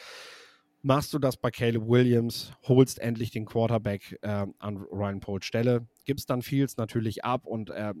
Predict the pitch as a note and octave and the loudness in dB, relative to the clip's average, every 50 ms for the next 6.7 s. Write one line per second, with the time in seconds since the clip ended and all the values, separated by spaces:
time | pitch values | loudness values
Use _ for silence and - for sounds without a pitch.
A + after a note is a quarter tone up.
0 | - _ - C#3 C#3+ B2 - D3+ D3 C#3+ C#3+ C#3 C#3+ A#2 G#2+ C3+ C3+ C3+ C3 C3 | -12 _ -8 -6 -4 -2 -2 0 0 2 2 2 2 2 2 0 0 2 2 4
1 | C3 C#3+ D#3 E3 E3 E3 F2+ B2+ - - - - C3 C#3 B2 - - - - C3 | 4 4 4 2 0 -4 -8 -10 -10 -12 -8 -4 -4 -4 -4 -6 -10 -6 -4 -2
2 | B2+ B2+ B2+ A#2 A#2+ C3+ C3 C#3 C#3 C#3+ - - - - C3+ A#2+ B2+ B2+ B2+ C3+ | 0 0 0 2 2 2 2 2 2 0 -2 -4 -4 -4 -2 0 2 2 2 2
3 | B2 - A#2+ B2+ A#2+ - - C3+ B2+ B2 A#2+ - - - B2+ B2 A#2+ - - A#2+ | 0 -2 -6 -6 -6 -2 0 0 0 0 -2 -6 -6 -4 -4 -4 -4 -6 -8 -8
4 | - C3 B2 A#2 A2+ A#2 A#2 A2+ A2+ C3+ - - - E3 D3+ D#3 E3 D#3+ D#3+ F3 | -6 -4 -2 0 0 2 0 0 -2 -2 -6 -8 -14 -10 -6 -4 -4 -4 -2 -2
5 | D3+ C3 B2+ B2+ A#2+ - G2+ B2 B2 A#2+ B2+ B2+ B2 C3 A#2+ - B2+ B2+ A#2+ - | 0 0 0 0 -2 -2 -2 -2 -2 -2 0 0 0 -2 -2 0 0 0 0 0
6 | - B2+ A#2 B2 A2+ - F2 G2+ A#2 A#2 A#2 A#2 A2+ | -2 -2 0 0 0 -2 -2 0 0 2 2 0 -2